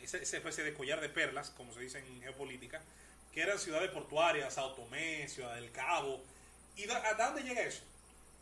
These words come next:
Hasta Nagasaki, Japón. Llegaron los portugueses buscando rutas marítimas para no tener que pasar ese tapón.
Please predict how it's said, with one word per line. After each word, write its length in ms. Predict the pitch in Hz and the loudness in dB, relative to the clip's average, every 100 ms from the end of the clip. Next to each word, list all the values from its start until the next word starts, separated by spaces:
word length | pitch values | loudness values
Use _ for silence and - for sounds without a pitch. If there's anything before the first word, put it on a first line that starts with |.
| - - - - - - - | -20 -20 -20 -20 -20 -20 -16
Hasta 180 | - 131 | -12 -8
Nagasaki, 520 | 127 120 - 131 117 | -8 -6 -6 -8 -8
Japón. 220 | 107 120 113 - - | -14 -16 -18 -20 -18
Llegaron 240 | 117 117 117 | -12 -10 -8
los 100 | 113 | -12
portugueses 440 | 113 123 117 143 | -12 -10 -8 -8
buscando 500 | 143 147 180 175 214 | -8 -2 4 4 4
rutas 460 | 214 208 196 - - | 2 0 -2 -4 -4
marítimas 500 | 220 196 196 214 - - - - - | -2 -2 -2 -8 -14 -18 -20 -20 -8
para 160 | 127 | -6
no 120 | 131 143 | -6 -6
tener 200 | 143 143 | -6 -6
que 80 | |
pasar 260 | 131 120 127 | -6 -6 -8
ese 120 | 120 | -10
tapón. 260 | 117 110 147 | -12 -12 -12